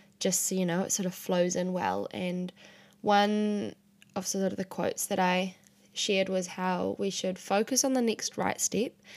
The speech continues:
and be open-handed and open-minded with where God may want to lead you from that step. And so I was sort of talking about how we should own the leading role in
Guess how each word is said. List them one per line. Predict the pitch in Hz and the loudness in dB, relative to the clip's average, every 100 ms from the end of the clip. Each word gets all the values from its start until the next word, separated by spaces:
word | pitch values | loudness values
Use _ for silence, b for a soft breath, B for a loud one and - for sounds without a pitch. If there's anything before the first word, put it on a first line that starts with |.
| B B | B B
and | 202 | -2
be | 196 | 0
open-handed | - 214 240 208 202 185 190 180 - | 2 2 0 -6 -4 0 0 0 -2
and | 185 | -6
open-minded | - 226 269 202 175 170 185 - | -4 -2 0 0 0 0 0 -2
with | 185 185 | -6 -4
where | 190 185 | -2 0
God | 185 180 185 190 | 0 0 0 -2
may | 180 180 | -2 -2
want | - - | -4 -6
to | 190 | -2
lead | 185 196 185 | 0 -2 -2
you | 208 | -6
from | - 180 180 | -2 -4 -2
that | - - | -6 -6
step. | - - - - B B B B B | -6 -8 -10 -20 B B B B B
And | - 196 | -4 0
so | 202 190 185 185 - | 4 6 4 2 0
I | 185 | -2
was | 185 | 2
sort | - 196 | 2 0
of | 185 | -4
talking | 190 180 190 | -6 -6 -4
about | 190 190 | -2 -2
how | - 185 180 180 185 b b b b b _ | 0 0 2 0 -2 b b b b b _
we | - 202 | 0 2
should | - 190 185 - | 2 0 0 2
own | 196 208 226 | 4 6 8
the | 233 | 8
leading | 214 202 190 | 8 6 4
role | 180 180 180 | 4 4 4
in | 175 - | 2 -2